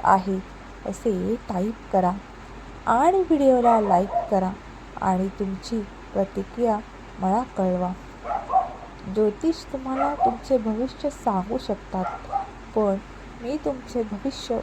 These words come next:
बदलू शकतो, तुमच्या जीवनात आनंद भरू शकतो. तुम्ही आता इतर लोकांचं मन बघितलं, आता माझा होऊन बघ.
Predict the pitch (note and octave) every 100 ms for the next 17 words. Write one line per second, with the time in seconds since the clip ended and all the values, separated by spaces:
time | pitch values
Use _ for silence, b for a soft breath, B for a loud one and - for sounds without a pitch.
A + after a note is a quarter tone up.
0 | - F3+ F3 A3 C#4 G#3 - - F#3 -
1 | - - - - - - - - - -
2 | C#4 C#4 E4+ E4+ - A#3 A3 B3 A3+ -
3 | - - A3 C4+ E4 E4+ D4 A3 G3 G3+
4 | G3 - - G3 - - - - - -
5 | - - - - - - - - - A3+
6 | G#3 A3 G#3+ - - - C#4 - - F#3+
7 | - A#3 D#4 C4+ C4 B3 B3 C4+ A#3+ G3+
8 | C4 C#4+ G#3 G3+ G3 G3+ G3 G3+ - -
9 | - - - - - F#3+ F#3+ F#3+ - A3
10 | G3+ - - - - - G3 A3+ D4 B3
11 | G3